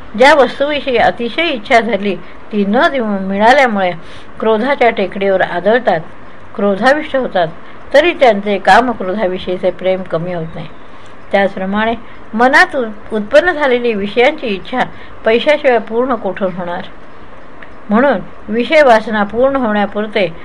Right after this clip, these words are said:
द्रव्य मिळवण्याकरता जगातील लोकास त्रास देतात. एखाद्याला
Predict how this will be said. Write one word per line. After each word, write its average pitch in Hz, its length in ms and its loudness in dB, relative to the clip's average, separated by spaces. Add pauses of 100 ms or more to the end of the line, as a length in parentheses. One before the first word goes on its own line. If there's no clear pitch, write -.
(220)
द्रव्य 240 360 6
मिळवण्याकरता 214 840 4
जगातील 196 520 0
लोकास 180 420 2 (300)
त्रास 202 240 4
देतात. 165 340 -6 (720)
एखाद्याला 202 540 4